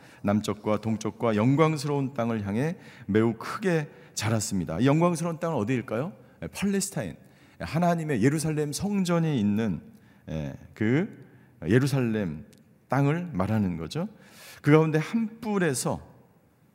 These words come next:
또 작은 뿔 하나가 돋았다"라고 말했어요. 이 작은 뿔이 바로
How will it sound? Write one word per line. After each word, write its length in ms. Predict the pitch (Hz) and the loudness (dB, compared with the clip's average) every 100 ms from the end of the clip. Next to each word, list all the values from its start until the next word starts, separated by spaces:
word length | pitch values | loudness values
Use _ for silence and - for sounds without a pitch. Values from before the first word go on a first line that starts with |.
| - | -2
또 180 | 180 185 | 0 0
작은 640 | - 95 139 175 190 185 | -2 -2 2 4 2 0
뿔 220 | 190 185 | 0 0
하나가 480 | 175 180 175 160 160 | 0 -2 -2 -4 -6
돋았다"라고 680 | - 113 120 - 123 110 110 | -4 -2 -2 -2 -2 -2 -4
말했어요. 420 | 73 71 - - _ - - - | -8 -10 -14 -20 _ -20 -16 -4
이 100 | 147 | -2
작은 560 | - 107 139 180 196 - | 0 2 4 4 2 -2
뿔이 280 | 185 175 | -4 -2
바로 640 | 151 104 95 113 185 - | -2 -2 0 0 -2 -6